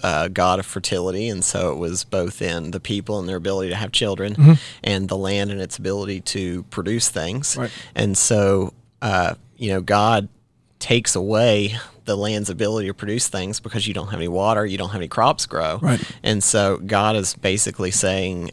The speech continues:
Speaker 1: "I am sovereign over this that you think, you know, you can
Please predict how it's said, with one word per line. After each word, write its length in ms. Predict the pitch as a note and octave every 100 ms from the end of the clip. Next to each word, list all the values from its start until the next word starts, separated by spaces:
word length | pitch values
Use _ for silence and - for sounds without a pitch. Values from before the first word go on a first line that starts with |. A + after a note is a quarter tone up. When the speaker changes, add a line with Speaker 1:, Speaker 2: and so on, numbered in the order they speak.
| -
Speaker 1:
"I 180 | F2 G#2
am 200 | F#2 D#2
sovereign 540 | - G2+ G#2 G2+ F#2
over 360 | - G2 G2 F#2+
this 540 | G2 G#2 - - - - -
that 80 | F#2
you 160 | G2+
think, 340 | G2+ G#2 G2 -
you 140 | A#2
know, 80 | G2+
you 160 | G2 A#2+
can 280 | - F#2+